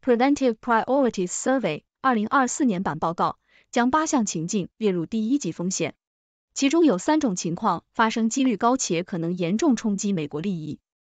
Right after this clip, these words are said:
第一是美国二零二四年总统大选前后，因日益严重的政治及分化导致与选举有关的暴力事件。第二是以色列哈马斯战争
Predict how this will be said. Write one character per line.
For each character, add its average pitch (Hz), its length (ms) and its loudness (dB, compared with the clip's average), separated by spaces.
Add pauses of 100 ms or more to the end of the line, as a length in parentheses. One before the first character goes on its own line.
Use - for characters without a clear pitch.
(240)
第 330 160 4
一 349 60 4
是 277 200 2
美 - 160 2
国 196 140 -2
二 269 160 2
零 220 120 -2
二 - 180 0
四 269 160 0
年 196 200 0
总 208 180 -2
统 214 160 -4
大 202 160 -2
选 147 180 -8
前 151 240 -8
后， 170 260 -4 (360)
因 311 180 4
日 349 120 4
益 247 160 4
严 190 200 0
重 294 140 2
的 214 100 0
政 269 260 2
治 160 160 -4
及 180 180 -6
分 302 220 0
化 240 300 -2 (100)
导 165 160 -2
致 208 180 -2
与 160 160 -6
选 202 280 -2
举 254 120 -2
有 226 140 0
关 185 160 -4
的 180 80 -2
暴 311 200 0
力 156 120 -4
事 156 180 -4
件。 160 240 -4 (380)
第 - 120 -2
二 269 200 2
是 202 160 -2
以 160 100 -6
色 247 180 0
列 233 300 0
哈 269 180 -2
马 170 120 -2
斯 202 160 -8
战 190 220 -2
争 208 240 -2